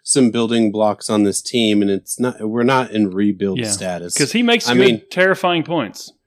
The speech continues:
Speaker 1: Yeah, no, I'm terrified. And, I mean, John Robinson, outside of twenty nineteen, the drafts have been questionable. We've got Isaiah Wilson, and I think we should just call that a fluke 'cause,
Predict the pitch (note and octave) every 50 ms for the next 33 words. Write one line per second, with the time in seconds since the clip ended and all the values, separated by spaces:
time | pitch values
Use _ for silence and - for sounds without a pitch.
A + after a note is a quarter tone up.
0 | _ _ _ _ - D#3+ G3 G3+ C3 B2 E3 F3 C3 G2+ A2 D3 D#3+ D#3 - D#3+
1 | E3 F3+ E3+ D#3+ - G#2 F#2+ F#2 F#2+ G#2 G#2+ A2+ A2+ A2+ A2+ A2+ A#2 B2 A#2+ G#2+
2 | - _ _ _ - G#2+ G#2 G2 G2 A2+ - _ - A#2+ A2 G#2 C3 C#3 C#3 C#3
3 | C#3 C#3+ D3+ D3+ D3+ D3 - - G#2 G#2+ - G#2 - B2+ A#2+ A2+ G2+ - - B2+
4 | B2 A#2+ A#2+ A#2 A#2 G#2 - C3 B2+ B2+ A#2+ A2 G#2 F#2+ - _ _ - G2+ G#2+
5 | G#2 F#2 G2 A2 A#2+ C3+ D3+ D3 B2+ - - - - B2+ A#2+ B2 C3 B2+ A2+ -
6 | C#3 D3 E3+ E3 - - G#2 F2+ D#2 E2 F2 - _ _ - G#2+ G2+ G2+ A#2+ A#2+
7 | B2 B2 A#2 A#2 B2+ B2 A#2+ A#2+ B2+ C3+ - - - A2 G#2+ G#2 G#2 G#2+ A2 G#2+
8 | A2 G#2+ G#2+ A2 G#2 - C3+ A#2 - A2 A2 - - G2+ F#2+ G2+ G2 - - -
9 | A#2 A#2 A2 G#2+ G#2+ F#2+ F2+ - - A#2 A2 G#2 F#2+ F2 _ - - G#2+ G2+ F#2+
10 | F2+ F2 F2 -